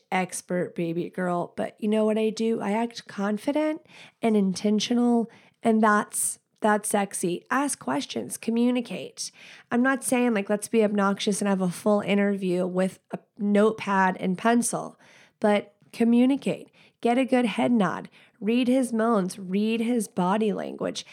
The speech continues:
Ask, "Does this feel good?" Certainly, he, he will let you know whether you ask or not if he does not like what you are doing down there.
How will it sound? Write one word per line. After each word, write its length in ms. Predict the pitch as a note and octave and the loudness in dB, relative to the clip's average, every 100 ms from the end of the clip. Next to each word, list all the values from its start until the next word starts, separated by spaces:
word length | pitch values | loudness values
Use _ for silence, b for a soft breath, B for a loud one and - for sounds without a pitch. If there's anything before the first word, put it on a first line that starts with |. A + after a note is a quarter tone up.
| B B | B B
Ask, 380 | A3+ A#3+ A3+ - F#3+ | 0 2 0 -4 -6
"Does 440 | - G3+ A#3+ G#3+ G#3 | 2 4 4 2 2
this 340 | A#3 A#3+ - | 4 4 0
feel 540 | - - A#3 B3 A#3 G#3 | -6 -2 2 4 2 0
good?" 500 | F3 F#3 G2 - - B B B | -4 -6 -6 -12 -18 B B B
Certainly, 640 | - D#4 E4 D#4+ E4 D#4 A#3 | -4 -2 0 0 -2 -2 -4
he, 260 | C#4+ C#4+ | -2 -2
he 180 | A#3 D4 | -4 -4
will 220 | D#4 E4+ | -2 2
let 200 | B3+ G#3+ | 2 2
you 140 | A3 G3 | 0 0
know 400 | F3+ F#3 G3+ A#3 B B B | 0 0 -2 -4 B B B
whether 280 | A3 G#3+ | 2 4
you 240 | G#3 G#3+ A#3+ | 4 4 2
ask 360 | A3 G#3 - | 2 0 -2
or 80 | F#3 | -2
not 380 | F3 E3+ G3 G#3+ | 0 0 0 -2
if 160 | G3+ F#3 | -4 -2
he 80 | G3 | 0
does 180 | F3+ | 0
not 240 | F3+ F3+ - | 0 -2 0
like 180 | G3 G3 | 0 0
what 140 | F#3+ | 0
you 160 | F#3+ G3 | 0 0
are 80 | |
doing 260 | F#3 F3 - | -2 -6 -8
down 240 | - - | -8 -10
there. 380 | - - - A#3+ | -10 -12 -14 -16